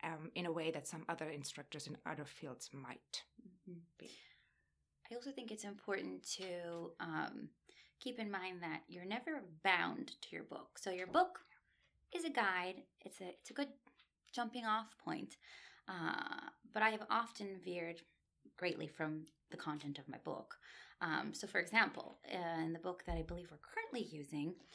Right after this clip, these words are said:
Speaker 2: um, the chapters are broken up into,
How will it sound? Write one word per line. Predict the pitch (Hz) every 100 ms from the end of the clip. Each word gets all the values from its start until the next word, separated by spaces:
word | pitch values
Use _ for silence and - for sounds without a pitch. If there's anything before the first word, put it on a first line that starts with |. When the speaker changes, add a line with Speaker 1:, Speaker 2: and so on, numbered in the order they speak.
| - - - -
Speaker 2:
um, | 180 165 160 165 -
the | 185
chapters | 180 - 233 233 214
are | 196
broken | 180 175 180
up | 175 170
into, | 170 170 - 170 160 156 151